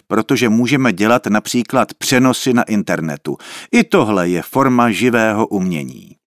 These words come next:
Všemu rozumím, kromě toho, jak chcete bez diváků se vstupenkami přežít finančně. Kvůli tomu se všem vaří mozky a já se snažím být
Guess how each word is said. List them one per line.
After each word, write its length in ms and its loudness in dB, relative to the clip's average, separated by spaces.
Všemu 360 6
rozumím, 680 2
kromě 360 2
toho, 460 0
jak 340 2
chcete 500 -2
bez 220 0
diváků 580 2
se 160 -2
vstupenkami 800 -2
přežít 480 -4
finančně. 680 -4
Kvůli 360 4
tomu 300 2
se 180 0
všem 280 0
vaří 280 2
mozky 480 -2
a 140 0
já 240 2
se 160 -2
snažím 560 -2
být 380 0